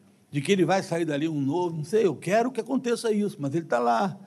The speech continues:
E eu falei pra ele assim, "Olha, eu vou comprar uma briga pesada por você, hein? Eu espero que você ajude." Mas, irmãos, se você tá perdendo a sensibilidade pela vida,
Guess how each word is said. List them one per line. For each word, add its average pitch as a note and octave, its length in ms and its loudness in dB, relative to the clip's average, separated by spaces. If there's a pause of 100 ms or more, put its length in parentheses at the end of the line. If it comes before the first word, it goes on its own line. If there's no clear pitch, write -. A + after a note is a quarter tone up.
(800)
E C#3 160 0
eu E3 100 4
falei F#3 260 4
pra G3 100 -2
ele G3 80 0
assim, F#3 120 -4
"Olha, E3+ 80 0
eu D#3+ 60 -4
vou D#3 100 -4
comprar D#3+ 300 -4
uma E3+ 80 2
briga D3+ 320 0
pesada D#3 440 -2
por - 140 -8
você, G3+ 380 -2
hein? G#3+ 260 -6 (880)
Eu A#2+ 60 -4
espero B2 340 -2
que C3 60 -10
você E3+ 280 -4
ajude." G#3 380 -4 (280)
Mas, D3+ 240 2
irmãos, D3+ 580 2 (880)
se - 100 -4
você E3+ 240 4
tá F#3 100 0
perdendo C#3+ 380 0
a C#3 60 -8
sensibilidade D3 840 -2
pela B2+ 220 -8
vida, G#2 480 -10